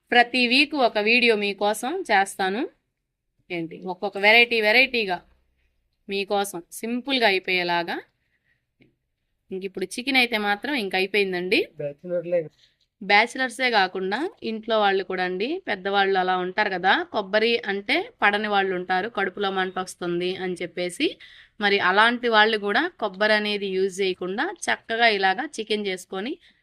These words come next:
Speaker 1: హ్యాపీగా తినేయచ్చండి. ఎటువంటి ప్రాబ్లము ఉండదు. ఇంకోటి ఏంటంటే, ఇంట్లో అస్సలు మనకి టైమ్ లేదు అనుకున్నప్పుడు ఇలా చేసేసుకోండి.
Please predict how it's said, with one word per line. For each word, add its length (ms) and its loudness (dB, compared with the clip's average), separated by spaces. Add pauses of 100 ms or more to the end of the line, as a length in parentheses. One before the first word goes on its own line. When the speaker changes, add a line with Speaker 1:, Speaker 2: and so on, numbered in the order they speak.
(200)
Speaker 1:
హ్యాపీగా 580 2
తినేయచ్చండి. 640 -2 (100)
ఎటువంటి 600 -4
ప్రాబ్లము 600 -2
ఉండదు. 360 -4 (800)
ఇంకోటి 360 2
ఏంటంటే, 360 2
ఇంట్లో 340 -2
అస్సలు 520 0
మనకి 380 -2 (260)
టైమ్ 320 2
లేదు 360 4 (140)
అనుకున్నప్పుడు 640 -6 (880)
ఇలా 180 6
చేసేసుకోండి. 720 0